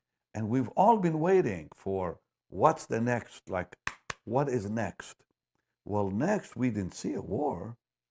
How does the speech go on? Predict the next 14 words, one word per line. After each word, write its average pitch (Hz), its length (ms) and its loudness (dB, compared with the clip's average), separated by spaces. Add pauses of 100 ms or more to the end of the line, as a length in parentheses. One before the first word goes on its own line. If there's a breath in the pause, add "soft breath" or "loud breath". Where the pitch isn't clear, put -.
(320)
in 95 180 -4
Israel 95 520 -2
after 95 240 -4
seventy-three 90 580 -8
with 85 180 -4
its - 200 -12
neighbors. 85 560 -8 (840)
Now 139 200 2
we 131 140 0
see 113 200 -4
peace - 420 -4
with 92 160 -6
its - 160 -12
neighbors. - 600 -14